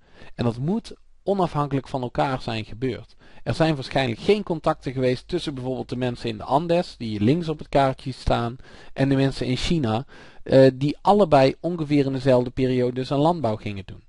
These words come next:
Ook in die andere gebieden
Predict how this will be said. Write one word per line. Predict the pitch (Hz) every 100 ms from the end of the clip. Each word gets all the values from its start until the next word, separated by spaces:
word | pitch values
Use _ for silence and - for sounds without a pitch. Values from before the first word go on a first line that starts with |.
| - _ _ _ _ _ - _
Ook | - 214
in | 190
die | 143 123
andere | 165 170 156
gebieden | 139 135 131 127 127